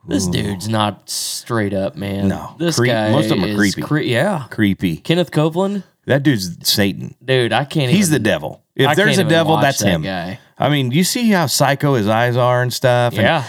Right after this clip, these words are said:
Speaker 2: he's real creepy and real, like,
Speaker 1: Yeah.
Speaker 2: he's, he's a demon.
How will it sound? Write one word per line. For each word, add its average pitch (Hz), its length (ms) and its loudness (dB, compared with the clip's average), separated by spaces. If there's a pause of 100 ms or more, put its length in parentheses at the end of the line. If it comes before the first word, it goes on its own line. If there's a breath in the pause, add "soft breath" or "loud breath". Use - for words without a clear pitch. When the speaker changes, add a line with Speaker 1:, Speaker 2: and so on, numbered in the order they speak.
(140)
Speaker 2:
he's 180 300 2
real 151 240 2
creepy 143 680 2
and 101 280 0
real, 127 640 2
like, 107 560 0
Speaker 1:
Yeah. 113 260 2
Speaker 2:
he's, 170 260 2 (220)
he's 180 260 2
a 135 60 0
demon. 104 480 -2